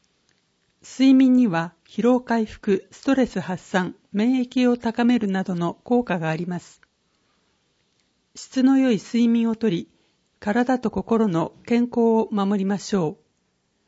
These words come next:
アルコールと睡眠、なかなか寝つけないからといって、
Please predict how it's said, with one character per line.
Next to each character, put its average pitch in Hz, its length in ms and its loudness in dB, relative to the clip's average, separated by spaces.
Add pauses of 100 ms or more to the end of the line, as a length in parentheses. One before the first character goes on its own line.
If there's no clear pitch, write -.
(1040)
ア 208 140 0
ル 254 100 -2
コ 269 220 0
ー 254 40 -2
ル 254 100 -10
と 254 120 -2
睡 220 280 -2
眠、 196 360 -2 (1300)
な 208 160 -2
か 254 120 0
な 247 140 2
か 240 220 -2
寝 220 180 2
つ - 120 -14
け 254 120 -2
な 254 160 4
い 254 80 -2
か 254 120 -2
ら 214 100 0
と 208 120 -6
い 180 60 -2
っ 165 40 -14
て、 180 400 -6